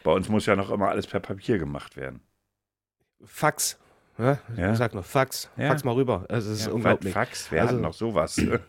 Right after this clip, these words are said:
Speaker 2: Und, äh, von daher, ähm, das, das, das muss besser ineinander greifen, funktionieren und wie gesagt, ähm, ein, ein, es sollte ein Konzept,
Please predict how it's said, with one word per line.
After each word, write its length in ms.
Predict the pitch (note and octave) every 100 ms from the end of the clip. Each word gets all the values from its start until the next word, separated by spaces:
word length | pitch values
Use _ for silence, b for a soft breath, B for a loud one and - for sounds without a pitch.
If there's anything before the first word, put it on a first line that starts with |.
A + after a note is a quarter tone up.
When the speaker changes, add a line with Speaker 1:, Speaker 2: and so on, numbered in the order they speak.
| b b b b b b b b b b _ - -
Speaker 2:
Und, 360 | A#2+ A2 - -
äh, 160 | A2
von 220 | G#2+ A2+ G#2
daher, 420 | A2+ B2+ B2+ A#2+ B B B B B
ähm, 580 | - A#2+ A2 G#2+ D#2+ G1+ - -
das, 220 | B2 -
das, 360 | B2+ - - -
das 520 | C#2 F2+ - _ _ _ _ _ _ _ - -
muss 140 | B2
besser 320 | - B2+ A2+
ineinander 440 | G#2+ A#2 A2+ C3+ C3
greifen, 400 | - A#2 C3 A#2
funktionieren 960 | - B2+ B2+ - A2+ B2 C3+ C#3 C3
und 400 | B2 - A2+ - -
wie 100 | A#2
gesagt, 600 | B2 G#2+ A2 - - - -
ähm, 360 | A2+ G2+ - -
ein, 200 | C#2+ C#2
ein, 380 | - A2 - - -
es 140 | -
sollte 240 | C3+ B2+
ein 160 | F#2 F#2
Konzept, 720 | - B2 - F3+ - - -